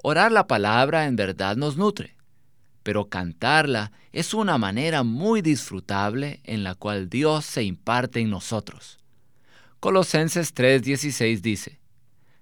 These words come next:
"Cantando con gracia en vuestros corazones a Dios".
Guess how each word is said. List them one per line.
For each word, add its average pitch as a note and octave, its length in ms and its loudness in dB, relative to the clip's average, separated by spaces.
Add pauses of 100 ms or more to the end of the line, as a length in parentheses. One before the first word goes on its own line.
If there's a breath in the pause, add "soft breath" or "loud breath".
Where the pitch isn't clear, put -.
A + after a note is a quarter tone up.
(180)
"Cantando D#3 1000 0
con G2 240 -4
gracia D3+ 600 2
en C#3+ 100 -2
vuestros G#2+ 480 -2
corazones B2 920 2
a G2 60 -4
Dios". F#2 520 -8